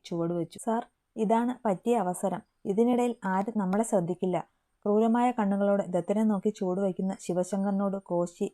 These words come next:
ആവേശത്തോടെ പറഞ്ഞു. ഡാൻസും പാട്ടും ആരവവും ഒക്കെയായി സെലിബ്രേഷൻ തകൃതിയിൽ നടക്കുകയാണ്. ആഷിയും ദേവനും സിദ്ധുവും ദത്തനും സ്റ്റാഫുകൾക്കൊപ്പം ആടി തകർക്കുകയാണ്. ഒപ്പം തന്നെ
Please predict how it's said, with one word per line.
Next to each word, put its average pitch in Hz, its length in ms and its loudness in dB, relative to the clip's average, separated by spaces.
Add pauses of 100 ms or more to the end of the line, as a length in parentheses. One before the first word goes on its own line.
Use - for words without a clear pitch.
ആവേശത്തോടെ 185 600 0
പറഞ്ഞു. 165 360 -2 (840)
ഡാൻസും 202 480 0
പാട്ടും 196 440 0
ആരവവും 196 500 0
ഒക്കെയായി 190 380 -2
സെലിബ്രേഷൻ 190 600 0
തകൃതിയിൽ 202 480 2
നടക്കുകയാണ്. 170 560 -2 (440)
ആഷിയും 214 460 -2
ദേവനും 202 380 2
സിദ്ധുവും 196 500 -2
ദത്തനും 185 380 -2 (340)
സ്റ്റാഫുകൾക്കൊപ്പം 196 960 0 (100)
ആടി 180 260 -2
തകർക്കുകയാണ്. 170 640 -2 (580)
ഒപ്പം 247 280 0
തന്നെ 233 240 2